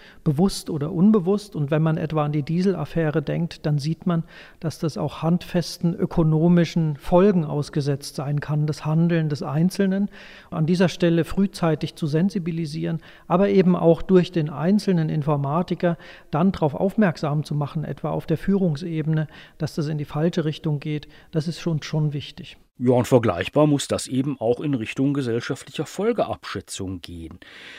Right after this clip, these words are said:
Speaker 2: Und wenn das dann bei K-I-Anwendungen gemacht wird, und zwar ausreichend differenziert, dann haben wir vielleicht die Chance, zu einem gesellschaftlichen Konsens darüber zu kommen,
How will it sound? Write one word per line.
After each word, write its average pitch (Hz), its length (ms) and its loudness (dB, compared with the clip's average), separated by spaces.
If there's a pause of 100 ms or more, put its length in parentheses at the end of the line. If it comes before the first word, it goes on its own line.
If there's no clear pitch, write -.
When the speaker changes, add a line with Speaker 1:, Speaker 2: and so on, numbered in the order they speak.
(180)
Speaker 2:
Und 113 420 -4
wenn 123 200 0
das 135 280 0
dann 147 260 2
bei 120 200 0
K-I-Anwendungen 123 920 0
gemacht 110 380 -4
wird, 110 180 -4
und 107 100 -14
zwar 107 360 -4
ausreichend 113 560 -2
differenziert, 101 680 -6 (360)
dann 160 320 4
haben 120 300 -2
wir 117 200 -2 (220)
vielleicht 135 720 -2
die 104 40 -4
Chance, 131 440 -4 (260)
zu - 160 -4
einem 131 160 2
gesellschaftlichen 127 680 -4
Konsens 110 480 -2
darüber 151 440 2
zu - 140 -8
kommen, 143 360 -4